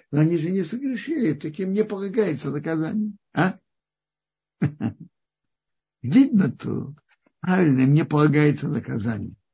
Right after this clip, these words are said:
Но когда есть общий приговор на общество, то выйти из этого нужны особые, особые заслуги. Человек может много получать благодаря обществу,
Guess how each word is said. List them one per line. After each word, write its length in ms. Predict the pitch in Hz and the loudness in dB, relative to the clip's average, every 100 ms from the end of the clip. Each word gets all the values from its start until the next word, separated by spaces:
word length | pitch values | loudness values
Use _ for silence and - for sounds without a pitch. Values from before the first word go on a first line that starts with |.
| _ _ _ | _ _ _
Но 100 | 123 | -2
когда 280 | - 127 160 | 0 -2 0
есть 320 | 170 147 - | 0 0 -4
общий 420 | - 160 143 - - | -4 -4 -4 -4 -2
приговор 520 | 143 120 120 127 127 | 0 2 2 2 2
на 200 | 120 - | 0 0
общество, 760 | 202 196 - 90 - - 95 - _ _ _ _ _ _ _ _ _ _ _ _ _ _ _ _ _ _ _ _ _ _ _ _ _ | -6 -6 -12 -16 -16 -20 -20 -20 _ _ _ _ _ _ _ _ _ _ _ _ _ _ _ _ _ _ _ _ _ _ _ _ _
то 360 | 147 147 127 143 - | 2 4 2 -4 -14
выйти 560 | 98 123 240 - - 190 | -4 4 4 4 -2 0
из 260 | 147 90 | 0 0
этого 500 | 107 95 - 85 - _ _ - | -6 -8 -14 -16 -20 _ _ 0
нужны 400 | 143 170 147 - | 4 4 4 0
особые, 920 | 131 - - 196 196 185 220 151 120 | 0 -8 -4 0 2 2 2 0 -2
особые 520 | 120 - 131 127 127 | -6 -4 -2 0 0
заслуги. 540 | 107 113 - 110 101 - _ _ _ _ _ _ _ _ - | 0 -6 -8 -8 -8 -12 _ _ _ _ _ _ _ _ -4
Человек 360 | 160 196 - | 4 4 4
может 500 | 156 180 139 143 - _ _ | 2 2 0 -4 -10 _ _
много 400 | 139 139 156 147 | 0 4 4 2
получать 580 | 147 151 143 - 127 117 | -2 -2 -2 -2 -4 -2
благодаря 540 | 131 135 139 139 139 | -2 0 2 4 2
обществу, 760 | 127 110 - 120 - 127 123 - | 0 -4 -10 -12 -8 -6 -6 -10